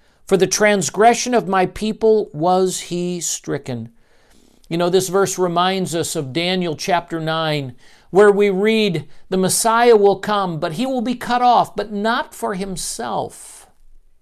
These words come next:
You see, the Messiah was not cut off because he was a sinner.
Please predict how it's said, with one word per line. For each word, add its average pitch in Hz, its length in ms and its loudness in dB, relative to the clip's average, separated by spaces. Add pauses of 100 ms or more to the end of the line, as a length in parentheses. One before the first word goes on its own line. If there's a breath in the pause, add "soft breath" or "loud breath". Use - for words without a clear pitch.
(800)
You - 80 -12
see, 202 160 -6
the 190 80 -4
Messiah 208 460 -4
was 185 200 -2
not 202 280 -6
cut 180 160 -2
off 156 240 0
because 147 320 -8
he 190 80 -8
was 160 180 -6
a 131 80 -8
sinner. 117 420 -8